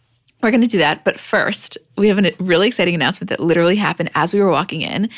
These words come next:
About two weeks ago, we had Justin Sylvester. He's the co-host of E's Daily Pop on the podcast, and we got an email yesterday. He's coming back to New York on Thursday, and he's coming back. We're gonna do a bonus episode with him,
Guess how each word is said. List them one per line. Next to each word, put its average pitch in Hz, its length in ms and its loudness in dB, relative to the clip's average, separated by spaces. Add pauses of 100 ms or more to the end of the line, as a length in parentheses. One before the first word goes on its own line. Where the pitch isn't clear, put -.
(460)
About 208 280 2
two 285 180 2
weeks 214 160 0
ago, 185 160 0
we 175 80 2
had 202 140 0
Justin 202 260 -2
Sylvester. 190 480 -2
He's 185 280 -6
the - 80 -10
co-host 190 420 -2
of 170 100 -6
E's 170 180 -6
Daily 143 280 0
Pop - 360 -4
on 156 120 -2
the 190 80 -2
podcast, - 680 -4 (200)
and 185 360 2
we 185 80 -2
got 196 200 0
an 196 80 -2
email 196 240 0
yesterday. 175 520 -2
He's 190 240 -6
coming 208 300 -2
back 226 200 0
to 233 100 -4
New 226 60 2
York 165 220 0
on 165 140 -6
Thursday, 190 480 0 (340)
and 180 80 -4
he's 196 140 2
coming 214 320 0
back. 196 240 0
We're 180 80 -2
gonna 180 140 -2
do 170 160 0
a 160 80 0
bonus 160 340 0
episode 180 320 -2
with 185 140 -6
him, 185 340 -4